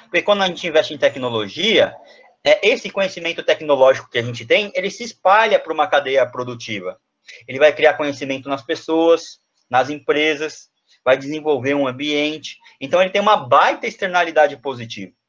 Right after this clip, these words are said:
Tá claro? A sociedade pede mais investimento em tecnologia. A sociedade pede mais investimento no, é, como é que eu vou dizer? Mais investimento não só no sentido financeiro, mas pede mais a,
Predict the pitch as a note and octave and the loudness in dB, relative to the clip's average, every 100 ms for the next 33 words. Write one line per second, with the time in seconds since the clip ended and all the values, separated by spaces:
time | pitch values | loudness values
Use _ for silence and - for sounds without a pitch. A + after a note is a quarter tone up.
0 | _ _ _ _ _ _ - A#2+ D#3+ D#4+ | _ _ _ _ _ _ -6 2 2 2
1 | - F#3 E3+ F#3 A3+ - G3+ G#3 D#3+ D3+ | -2 -2 4 4 2 0 2 4 2 -2
2 | C#3+ B2+ C#3 C3 B2+ B2+ A2+ A#2 B2 A#2+ | -4 -4 -10 -10 -12 -14 -10 -8 -8 -8
3 | A2+ G2+ G2 F#2 _ - - A2+ B2+ D3 | -10 -10 -12 -14 _ -18 -10 -8 -8 -2
4 | C3 C#3+ F#3 - F3 F3+ D#3+ D3+ D3 C#3+ | 2 2 0 4 4 4 2 -2 -2 -8
5 | C#3+ C#3 C3+ C3+ C3+ C#3 - _ C#3 C3 | -10 -10 -12 -10 -14 -16 -20 _ -14 -12
6 | B2+ B2 B2+ A#2 A#2 B2 A#2+ A#2+ A2 G#2 | -12 -4 0 2 0 -4 -4 -6 -6 -8
7 | F#2 _ - - - B2 C#3+ C#3+ - C#3+ | -8 _ -20 -20 -4 2 2 2 -2 -10
8 | C#3 D#3+ D#3 F#3 F#3 B3+ A3 G#3+ G3+ G3+ | -6 -6 -6 -8 -6 -6 -2 -4 -4 -10
9 | F#3+ F#3 - F3 D#3 - D#3+ C#3+ B2 A#2+ | -14 -14 -10 -4 -4 -2 0 0 0 -4
10 | - - D#3 E3+ E3+ D#3+ D#3+ D#3+ - - | -14 2 4 4 4 4 4 0 -10 -14
11 | - D3+ D3+ D3 D3 C#3+ C#3+ C#3 C3+ C#3 | 0 4 6 4 4 2 2 0 0 -2
12 | C3 | -6